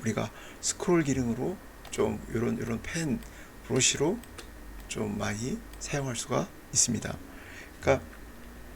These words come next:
여러분께서 어떻게 쓰느냐에 따라서 실질적으로 좀, 어,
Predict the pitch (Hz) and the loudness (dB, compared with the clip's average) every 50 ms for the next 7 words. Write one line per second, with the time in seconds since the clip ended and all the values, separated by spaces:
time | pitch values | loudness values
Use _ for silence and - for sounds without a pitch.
0 | - - - - - - - - - - - - - - - 117 131 143 147 139 | -12 -10 -8 -8 0 2 2 2 2 -4 -12 -12 -10 0 6 10 10 10 10 10
1 | - 165 139 151 135 107 107 113 - - 151 131 - 180 190 185 175 185 170 160 | 10 8 10 10 8 6 6 6 6 8 8 10 10 10 10 8 8 8 8 6
2 | 156 - 180 151 156 147 143 - 131 123 123 117 120 - - - 147 143 135 131 | 6 6 6 6 6 4 4 4 2 2 2 0 -2 -2 -2 0 2 4 4 4
3 | 131 131 120 120 127 123 123 120 113 - - - - - - - - 107 110 107 | 4 4 2 2 2 2 2 0 0 -2 -4 -6 -6 -6 -6 -6 -4 -4 -2 -2
4 | 104 104 110 | -4 -4 -6